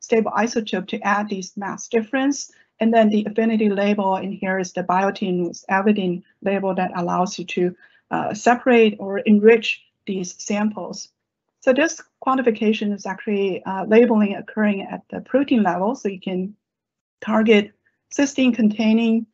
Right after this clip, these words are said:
uh, proteins in this, uh, two protein extracts. And then after combined with the, uh, the icat version of sulfur,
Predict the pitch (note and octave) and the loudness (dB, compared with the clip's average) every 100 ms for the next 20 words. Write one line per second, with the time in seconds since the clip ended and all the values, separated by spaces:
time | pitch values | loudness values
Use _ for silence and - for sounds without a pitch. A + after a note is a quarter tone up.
0 | _ _ G3+ G3 F#3 A3+ A3+ B3+ B3 B3+ | _ _ 0 0 4 6 6 4 2 2
1 | A3 G#3 G3+ - F#3+ F#3 F3+ - A3+ A3+ | 2 0 -2 -4 -4 -2 -4 -4 0 2
2 | G#3+ G#3 _ - G#3+ G#3+ G#3+ G3+ F#3+ F3+ | 2 -2 _ 2 2 6 4 2 -2 -6
3 | F3+ - A#3+ C4 - - _ _ - G#3 | -6 0 2 2 -4 -16 _ _ -2 2
4 | G#3 G3 - F#3+ F#3+ A3+ G#3 G#3 G#3 F#3+ | 2 0 -4 -8 -4 2 2 2 0 2
5 | G3 G#3 G#3+ G#3+ G3+ G3 F#3+ F#3 F3+ - | 2 4 2 0 -4 -6 -6 -2 -2 -4
6 | F3+ E3+ E3 F3 F#3 G3+ G#3 F3 F3 _ | -6 -6 -6 -2 -2 -2 -2 -4 -4 _
7 | _ _ G#3+ B3 C4+ A#3+ G#3+ G#3 G3 G3 | _ _ 4 4 4 0 0 -2 -4 -4
8 | G#3+ G3+ - | -4 -6 -6